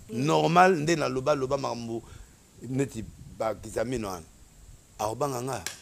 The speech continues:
Speaker 2: vi moma. To solo na biso, mais aoyeba ke Denis Lessé. Denis Lessé. Awa na yebi ke Denis Lessé aosala maseki te.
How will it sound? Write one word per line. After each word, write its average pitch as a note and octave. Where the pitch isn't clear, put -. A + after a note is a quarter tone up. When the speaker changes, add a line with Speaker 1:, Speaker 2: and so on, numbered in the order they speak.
Speaker 2:
vi B2+
moma. F#2
To E3+
solo B2
na B2
biso, C#3+
mais A#2+
aoyeba C3
ke A#2+
Denis A#2+
Lessé. C3+
Denis C3+
Lessé. C#3
Awa C#3+
na D3+
yebi D3+
ke C3+
Denis C3
Lessé C#3+
aosala B2+
maseki G#2
te. F#2